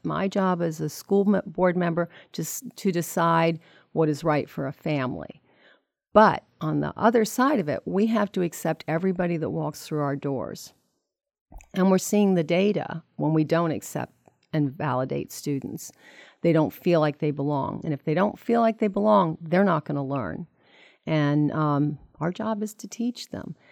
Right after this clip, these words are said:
And so I certainly understand parents being upset by the wording. And I, I sometimes look and think, "Boy, really missed that one," you know, and, um,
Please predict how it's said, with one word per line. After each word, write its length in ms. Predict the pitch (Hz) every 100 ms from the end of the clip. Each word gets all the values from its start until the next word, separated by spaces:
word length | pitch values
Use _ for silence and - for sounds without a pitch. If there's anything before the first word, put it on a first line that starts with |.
| _ -
And 180 | 170 175
so 760 | - - 196 185 180 175 - - _ _ - -
I 160 | 175 185
certainly 680 | - - - 233 208 214
understand 600 | 196 180 170 - 180 170 -
parents 420 | 190 170 165 -
being 260 | 175 165
upset 460 | 156 - - 165 -
by 160 | 151 151
the 100 | 147
wording. 600 | 139 147 160 196 254 285 _ _ _ _ _ _ _ _
And 580 | - 185 190 185 190 180 - - - - _ -
I, 240 | 185 180 -
I 200 | 175 175 -
sometimes 560 | - 185 185 185 175 175
look 120 | 165
and 140 | 175
think, 240 | - 160 151 _ _ _ _
"Boy, 320 | 185 190 151 156
really 300 | 180 247 240
missed 320 | 190 190 -
that 260 | 135 151
one," 300 | - - 180 - _
you 160 | 170 160
know, 300 | 160 160 -
and, 420 | 160 156 156 156 - - - - -
um, 680 | 160 156 147 147 147 143